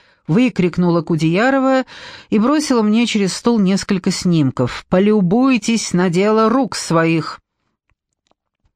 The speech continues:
Это был полный кошмар. На фотографиях я увидела даже не тело, а какие-то кровавые лохмотья, лица вообще не было.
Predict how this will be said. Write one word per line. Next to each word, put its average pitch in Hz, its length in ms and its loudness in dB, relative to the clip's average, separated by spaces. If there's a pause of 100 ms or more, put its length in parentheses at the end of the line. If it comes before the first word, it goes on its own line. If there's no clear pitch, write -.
(1120)
Это 180 200 -2
был 190 220 0
полный 185 360 0
кошмар. 165 760 -4 (800)
На 156 80 -2
фотографиях 190 720 -2
я 185 120 2
увидела 185 400 0
даже 180 280 -2
не 180 160 2
тело, 196 440 -4
а 143 40 -6
какие-то 175 520 -4
кровавые 180 600 -2
лохмотья, 180 800 -2
лица 180 380 -4
вообще 190 480 -2
не 165 240 0
было. 131 320 -4